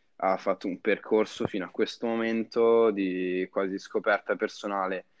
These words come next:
e di tentativi in diversi tipi di arte, se potremmo dire. Con arte non nel, nel senso, come dire, ehm,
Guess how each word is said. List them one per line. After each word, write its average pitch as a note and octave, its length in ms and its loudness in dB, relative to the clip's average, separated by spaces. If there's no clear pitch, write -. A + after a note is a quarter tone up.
e G2+ 240 0
di F#2+ 880 0
tentativi G#2+ 840 0
in G2 120 -2
diversi F#2+ 500 0
tipi F#2+ 320 -2
di F2+ 240 -4
arte, F#2 400 0
se - 140 -12
potremmo F#2 420 -8
dire. F2 260 -10
Con A#2+ 160 0
arte A#2+ 560 4
non G#2 320 0
nel, G#2 260 -2
nel F#2+ 880 0
senso, G2 680 -2
come F#2+ 260 -2
dire, F#2+ 400 -2
ehm, F2+ 1000 -2